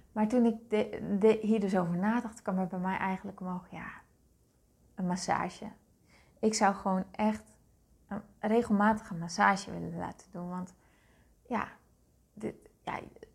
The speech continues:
weet je, je, je, je knoopt een hoop op in je lijf en, en spanning en dergelijke. En, oh, weet je, ik weet nog dat ik vroeger met vriendinnen naar de sauna ging en dat we echt een, een, een, een nachtje er naartoe gingen. En dat sommige vriendinnen, ehm,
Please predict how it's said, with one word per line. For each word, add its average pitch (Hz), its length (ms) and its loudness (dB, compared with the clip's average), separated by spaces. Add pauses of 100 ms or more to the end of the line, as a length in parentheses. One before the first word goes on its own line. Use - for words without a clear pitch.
(100)
weet 233 220 4
je, 285 200 4
je, 240 260 4
je, 214 420 6
je 202 240 4
knoopt 247 480 4
een 202 140 0
hoop 226 260 6
op 277 220 2
in 247 100 4
je 240 80 4
lijf 220 420 4
en, 202 100 -6
en 202 180 -4
spanning 220 460 0
en 190 100 -2
dergelijke. 185 560 -4
En, 185 320 -6 (1000)
oh, 202 320 0 (400)
weet 226 220 6
je, 233 80 6
ik 214 100 4
weet 233 140 10
nog 247 100 8
dat 220 160 4
ik 220 100 0
vroeger 240 260 -2
met 214 140 4
vriendinnen 214 460 4
naar 190 120 2
de 175 80 -4
sauna 254 400 6
ging 220 400 4
en 202 60 6
dat 190 160 -2
we - 80 -6
echt - 220 -4
een, 196 180 2 (100)
een, 190 260 -2
een, 190 320 -2
een 196 160 2
nachtje 247 300 4
er 196 80 2
naartoe 190 340 2
gingen. 226 520 2
En 196 200 -2 (400)
dat 196 200 -4
sommige 233 360 2
vriendinnen, 208 640 6
ehm, 190 460 2